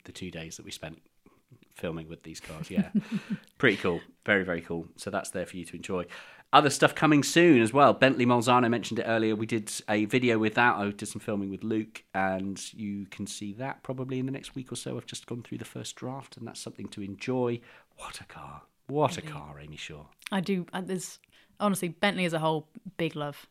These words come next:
Speaker 1: Big love. And, and this one, I mean, the Mulsanne is my favourite, I think, favourite recent years Bentley. And the last, what I would regard as the true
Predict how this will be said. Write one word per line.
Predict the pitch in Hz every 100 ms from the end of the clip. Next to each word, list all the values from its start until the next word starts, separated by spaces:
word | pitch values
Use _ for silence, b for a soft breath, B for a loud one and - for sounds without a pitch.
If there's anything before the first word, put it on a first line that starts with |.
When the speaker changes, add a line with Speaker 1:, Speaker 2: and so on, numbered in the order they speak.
| _ _ _ - -
Speaker 1:
Big | 120 104
love. | 85 78 -
And, | 107 113
and | 104 117
this | 123 123 -
one, | 117 104 110 -
I |
mean, | 123 120
the | 117
Mulsanne | 117 127 117 110 98
is | 92
my | 95
favourite, | 95 - - 104 101 92 95 -
I | 87
think, | - 82 -
favourite | 117 107 107 _
recent | 104 104 - 95 101
years | 92 87
Bentley. | 92 - - 90 _ B B B B
And | 104
the | 101
last, | 104 107 104 98 90 - -
what | 104
I | 101 98
would | 95
regard | 101 87 92 90
as | 90 -
the | 101
true | - - 110 101 95 92 85